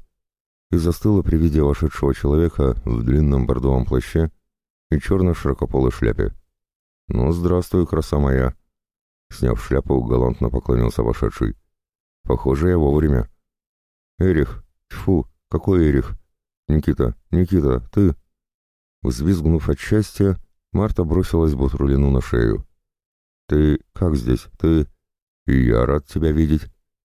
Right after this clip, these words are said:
Успокаивая, Никита Петрович с нежностью гладил девушку по спине.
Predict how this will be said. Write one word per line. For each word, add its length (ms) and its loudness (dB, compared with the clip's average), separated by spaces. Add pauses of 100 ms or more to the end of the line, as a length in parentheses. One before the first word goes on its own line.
(220)
Успокаивая, 880 0 (340)
Никита 340 0
Петрович 600 0
с 140 -12
нежностью 540 0
гладил 320 2
девушку 400 -2
по 120 -2
спине. 400 0